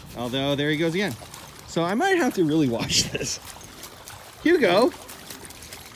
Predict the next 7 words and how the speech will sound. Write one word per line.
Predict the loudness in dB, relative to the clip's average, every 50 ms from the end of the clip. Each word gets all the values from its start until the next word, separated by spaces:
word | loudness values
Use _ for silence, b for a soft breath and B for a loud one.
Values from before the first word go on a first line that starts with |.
| -18 -18 -18 -16 -16 -18 -18 -18 -20 -20 -20 -20 -18 -18 -20 -20 -20 -14 -6
Why | -4 -2
don't | 0 0 0
you | 2 2
like | 2 2 2 2
the | 2 4
other | 4 4 4
doodles? | 6 6 4 6 4 2 0 -2 -2 -4 -8